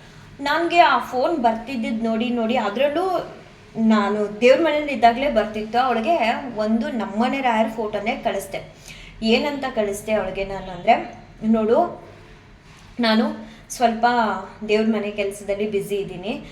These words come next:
ಆಗ ಅವಳು ಅದನ್ನೂ ಕೇಳಿದ್ಲು, "ಅಷ್ಟೊಂದು ಬ್ಯುಸಿನಾ ನೀನು ದೇವ್ರ ಮನೇಲಿ?" ಅಂತ. "ನನಗೆ ಪದೇ ಪದೇ ಮೆಸೇಜ್ ಮಾಡೋದು ಬೇಡ,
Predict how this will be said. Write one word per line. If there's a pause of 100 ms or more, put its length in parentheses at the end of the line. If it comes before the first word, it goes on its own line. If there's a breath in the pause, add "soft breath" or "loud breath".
(180 loud breath)
ಆಗ
ಅವಳು
ಅದನ್ನೂ
ಕೇಳಿದ್ಲು,
"ಅಷ್ಟೊಂದು
ಬ್ಯುಸಿನಾ
ನೀನು
ದೇವ್ರ
ಮನೇಲಿ?"
ಅಂತ. (760 loud breath)
"ನನಗೆ
ಪದೇ
ಪದೇ
ಮೆಸೇಜ್
ಮಾಡೋದು
ಬೇಡ,